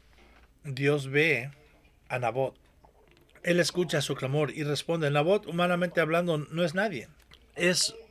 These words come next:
es una piedrita metida en la llanta del, eh, la limusina de Acab, la limusina real.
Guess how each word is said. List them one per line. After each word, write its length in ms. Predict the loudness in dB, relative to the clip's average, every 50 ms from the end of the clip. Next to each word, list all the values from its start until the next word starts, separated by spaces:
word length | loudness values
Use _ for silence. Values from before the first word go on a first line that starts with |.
| -20 -20 -18 -18 -18 -20 -20 -20 -20 -20 _ _ _ _ -20 _ -4
es 280 | -2 -2 0 -2 -4 -6 -4
una 640 | -2 0 2 6 6 8 8 8 8 6 4 0 -4 -8
piedrita 560 | -2 4 4 6 6 4 2 2 4 6 6
metida 380 | 6 4 2 2 4 6 6 8
en 80 | 8 6
la 80 | 4
llanta 360 | 6 4 4 4 4 4 4
del, 380 | 4 6 6 6 6 4 2 0 -6 -18 -20 -20 _ _ _ _ -20 -12
eh, 160 | -8 -6 -4 2
la 180 | 6 8 8
limusina 580 | 8 8 6 4 2 0 0 2 6 6 8 8
de 480 | 10 10 10 10 10 10 8 4 0 0 0
Acab, 500 | 0 2 6 8 8 8 8 8 6 4
la 180 | 2 2 2
limusina 460 | 2 2 0 0 0 0 0 0 0
real. 240 | 2 2 2 2 2